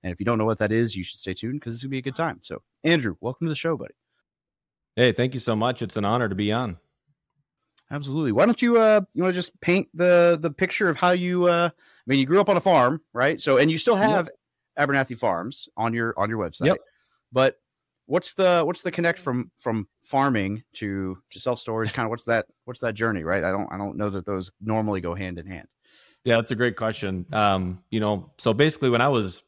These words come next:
Speaker 2: ten years old, my dad knew that I was pretty obsessed with business and numbers and finance. And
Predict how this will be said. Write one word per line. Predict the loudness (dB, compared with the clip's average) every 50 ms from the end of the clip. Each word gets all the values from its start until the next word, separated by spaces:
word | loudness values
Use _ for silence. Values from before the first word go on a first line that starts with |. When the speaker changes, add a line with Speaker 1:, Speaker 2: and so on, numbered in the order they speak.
| _ _ _ -10
Speaker 2:
ten | -4 -2 0 2
years | 2 2 2 2 2 2
old, | 2 2 2 2 0
my | -2 -4 -2
dad | 0 0 2 2 0 0
knew | -2 -4 -2 -2
that | -2 -2
I | -2 -2
was | -2 -4 -6 -8 -10 -14 -20 _ _
pretty | -6 -4 -2 0
obsessed | -2 -2 -4 -4 -2 -2 -2 -4 -6
with | -6 -4 -2
business | 0 0 0 0 -2 -4 -4 -4 -6 -8
and | -8 -8 -8 -10 -10 -8
numbers | -4 -4 -2 -2 -2 -4 -4 -6
and | -6 -6
finance. | -4 -4 -2 -2 -2 -2 -2 -4 -6 -6 -8
And | -8 -8 -8